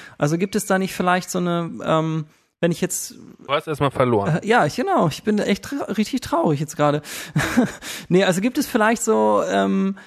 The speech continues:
Speaker 1: so eine Fortbildung Kick Light, sag ich mal so, ähm, wo ich sage, es gibt so eine, äh, abgespeckte Version, die vielleicht auch nicht ganz so lange dauert oder so,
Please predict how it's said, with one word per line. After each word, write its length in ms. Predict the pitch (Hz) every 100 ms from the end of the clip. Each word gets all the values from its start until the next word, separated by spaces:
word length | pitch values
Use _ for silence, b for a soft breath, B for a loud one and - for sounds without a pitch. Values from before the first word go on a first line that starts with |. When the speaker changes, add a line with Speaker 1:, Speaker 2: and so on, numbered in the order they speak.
| B
Speaker 1:
so 220 | - 147 185
eine 260 | 196 196
Fortbildung 560 | 185 202 202 202 190 185
Kick 300 | - 202 -
Light, 460 | 147 143 156 139
sag 320 | - - 131 131
ich 80 |
mal 160 | 135 127
so, 320 | 131 131 -
ähm, 340 | - 147 147 143 B B B - - 143 - 151
wo 200 | 160 175
ich 100 | -
sage, 680 | 170 170 170 170 160 160 151 - - 127 127
es 120 | -
gibt 260 | 180 - -
so 240 | - 160
eine, 380 | 165 160 156 151 B B B B - 381 _ _ _ _ _
äh, 40 | 151
abgespeckte 840 | 147 180 - 185 - 175 - 165
Version, 880 | 143 151 131 185 220 233 226 208 156
die 120 | 160 151
vielleicht 340 | 160 156 151
auch 80 | 147
nicht 220 | 139 -
ganz 240 | 139 127
so 80 | -
lange 260 | 131 208 220
dauert 480 | 190 180 180 180 147
oder 180 | 165
so, 300 | 156 165 165